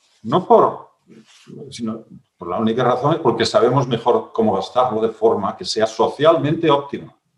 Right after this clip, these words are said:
Suena muy bien lo de la digitalización y el medio ambiente también, pero, eh, en realidad, esta es la excusa que se han inventado para crear más Europa, para aumentar en realidad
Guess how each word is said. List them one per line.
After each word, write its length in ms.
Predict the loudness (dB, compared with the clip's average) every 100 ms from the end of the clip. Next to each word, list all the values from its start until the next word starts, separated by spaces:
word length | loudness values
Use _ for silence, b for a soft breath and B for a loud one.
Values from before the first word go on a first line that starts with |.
| _ _
Suena 300 | -4 0 2
muy 160 | 2 0
bien 240 | 0 -2
lo 60 | 0
de 260 | 0 0
la 60 | -2
digitalización 920 | -8 -10 -6 -6 -6 -2 0 -2 -4
y 40 |
el 40 | -6
medio 180 | -4 -2
ambiente 320 | -2 -4 -6
también, 400 | -4 -2 -2 -2
pero, 380 | -4 -2 -4 -8 _ _ _ _ _ _ _ _ _ _ _
eh, 360 | -18 -16 -16 -18 -20 _ _ _ _ _ _ _ -10
en 120 | -6
realidad, 720 | -2 -2 2 2 0 -2 -12 _ _ _ _ _ _ _ _ _ _ _ _ _ _ _ _ _
esta 180 | -10 -2
es 40 |
la 80 | 0
excusa 520 | 0 -2 -2 0 -2
que 80 | 0
se 80 | -6
han 120 | -4
inventado 640 | -2 -2 0 2 2 -2 -2
para 460 | 2 4 2 -4
crear 340 | -6 2 4 4
más 240 | 0 0
Europa, 480 | -2 -2 -2 -2 -2
para 140 | -2
aumentar 840 | -2 -2 -4 -4 0 0 -2 -12 -12
en 140 | -10 -6
realidad 640 | -4 -2 0 0 0 -4